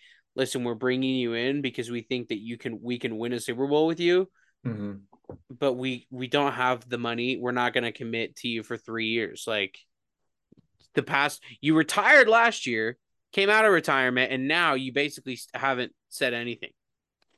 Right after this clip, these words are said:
Speaker 1: He said on his own podcast, he said, "I don't effing know. When I'm effing ready, I'll effing tell you." So,
Speaker 2: Yeah.
Speaker 1: yeah.
Speaker 2: That just tells you the type of player he is.
Speaker 1: Mm-hmm.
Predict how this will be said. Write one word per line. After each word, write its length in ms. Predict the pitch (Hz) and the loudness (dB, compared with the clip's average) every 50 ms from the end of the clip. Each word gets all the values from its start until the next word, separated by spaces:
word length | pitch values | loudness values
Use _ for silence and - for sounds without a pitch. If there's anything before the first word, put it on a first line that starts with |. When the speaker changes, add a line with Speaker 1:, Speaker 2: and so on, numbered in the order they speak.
| _ _ _ | _ _ _
Speaker 1:
He 100 | - - | -8 -4
said 200 | - - 165 156 | 0 2 4 4
on 140 | 156 151 147 | 4 4 4
his 120 | 135 127 | 4 2
own 160 | 131 131 123 | 2 0 0
podcast, 540 | 120 135 123 123 120 - 127 113 110 107 - - | 0 0 0 -2 0 -2 -2 -2 -2 -4 -6 -10
he 80 | 120 | -10
said, 200 | - - 123 113 110 | -6 -4 -2 -2 -2
"I 80 | 113 | 0
don't 240 | 113 135 131 131 101 | 2 2 2 2 2
effing 300 | 120 120 117 131 120 113 | 0 -2 -2 -2 -4 -4
know. 400 | 113 113 113 110 107 107 107 110 - _ _ _ _ _ _ _ _ _ _ _ _ _ _ _ _ | -4 -4 -2 -2 -2 -2 -2 -4 -8 _ _ _ _ _ _ _ _ _ _ _ _ _ _ _ _
When 220 | - 131 123 123 117 | -4 -2 0 0 2
I'm 300 | 113 113 113 110 107 - | 0 0 -2 -4 -6 -4
effing 340 | 123 123 113 - 123 117 | -4 -4 -2 -2 -2 -2
ready, 300 | 113 110 110 107 104 104 | -2 0 0 0 0 -2
I'll 120 | 104 104 101 | -2 -2 -2
effing 300 | 101 98 - - 95 92 | -4 -4 -4 -6 -10 -8
tell 200 | 90 101 92 87 | -4 -4 -2 -2
you." 160 | 82 82 87 87 _ | -4 -6 -10 -12 _
So, 800 | - - - 170 165 160 151 151 147 143 139 139 135 135 135 131 _ _ _ _ _ _ _ _ _ _ - | -16 -4 2 4 6 6 8 8 8 8 8 6 6 4 2 0 _ _ _ _ _ _ _ _ _ _ -14
Speaker 2:
Yeah. 180 | - - - - - - 113 _ _ _ _ _ _ _ _ _ _ | -14 -14 -14 -16 -20 -20 -20 _ _ _ _ _ _ _ _ _ _
Speaker 1:
yeah. 240 | - 117 98 92 92 - _ _ _ _ | -12 -10 -8 -8 -10 -10 _ _ _ _
Speaker 2:
That 120 | - 127 123 | -4 -4 -4
just 140 | 156 143 - | -4 -2 2
tells 200 | 139 127 113 113 | 2 2 2 2
you 80 | 107 98 | -2 -6
the 60 | 98 | -8
type 140 | 101 98 98 | -10 -12 -12
of 60 | - | -10
player 320 | 101 101 101 101 101 101 101 | -6 -4 -4 -4 -4 -6 -8
he 100 | 101 98 | -8 -8
is. 480 | 101 101 101 101 98 101 - - - _ _ _ _ - | -6 -6 -6 -8 -10 -14 -16 -20 -20 _ _ _ _ -12
Speaker 1:
Mm-hmm. 280 | 131 117 117 113 110 | -10 -8 -8 -8 -10